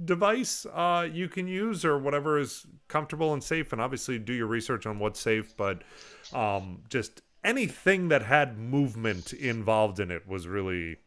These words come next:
good for us. But, uh, thank you for adding that to the chat. I appreciate it.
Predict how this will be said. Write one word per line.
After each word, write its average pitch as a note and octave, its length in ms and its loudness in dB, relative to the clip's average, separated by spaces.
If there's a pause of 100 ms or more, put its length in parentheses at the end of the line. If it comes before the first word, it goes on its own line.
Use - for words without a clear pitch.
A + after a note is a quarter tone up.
(520)
good E2+ 260 -8
for D#2+ 240 -10
us. D2+ 200 -16
But, G2 360 -2
uh, E2+ 320 -4 (360)
thank E3+ 200 2
you C#3 60 -2
for B2 160 4
adding A2+ 220 6
that G2 200 0
to G#2+ 60 -4
the G2+ 80 -8
chat. G2+ 300 -2
I D#2+ 60 -4
appreciate D#2+ 500 -6
it. - 120 -14